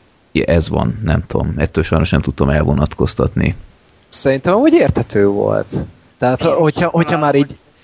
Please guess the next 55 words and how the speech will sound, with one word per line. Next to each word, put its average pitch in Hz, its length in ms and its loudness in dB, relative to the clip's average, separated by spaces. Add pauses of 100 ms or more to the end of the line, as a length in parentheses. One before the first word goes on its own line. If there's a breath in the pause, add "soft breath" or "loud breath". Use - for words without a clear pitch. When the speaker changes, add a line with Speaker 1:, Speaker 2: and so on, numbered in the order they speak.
(180 soft breath)
Speaker 2:
ezen, 123 720 -2 (140)
e-, 135 260 0
ezen 123 300 0
akadtál 117 400 -2
fent, 120 200 -6
Freddy, 123 280 0
hogy 123 220 2 (920 loud breath)
ő 151 100 2
csalódott 135 800 2
akkor, 107 460 -6
de 127 100 -4
rohadt 151 440 -2
módon, 107 440 -6
és 110 240 -2
így 135 300 0
még 151 220 4
mindig 175 400 2
próbálta 110 520 -2
feldolgozni 113 580 0
ezt 113 140 -2
az 113 120 -4
egész 110 320 0
dolgot, 113 440 0
és - 280 0 (300 loud breath)
hogy 120 80 -2
az 127 60 2
emberek 175 360 2
véget 123 260 2
ér 127 60 4
egy 123 60 0
kapcsolat, 127 360 0
akkor 131 260 0
ez 131 80 2
egy 135 140 0
picit 180 300 -2
megrendül 113 440 0
az 104 120 0
önbizalma. 101 540 -4
Speaker 1:
Az 135 160 0
oké, 117 340 4
de 120 120 2
Speaker 2:
Picit, 151 280 2
Speaker 1:
ott, - 80 -2
de 127 100 -2
Speaker 2:
nem 160 100 4
Speaker 1:
ott 151 120 0
Speaker 2:
kis 139 100 0
Speaker 1:
volt, 131 120 6
Speaker 2:
picit. 117 440 -2
Speaker 1:
de - 100 -8
ott 156 160 2
volt 139 180 4
az 127 100 2
Olivia 101 460 6
Wilde. 90 440 0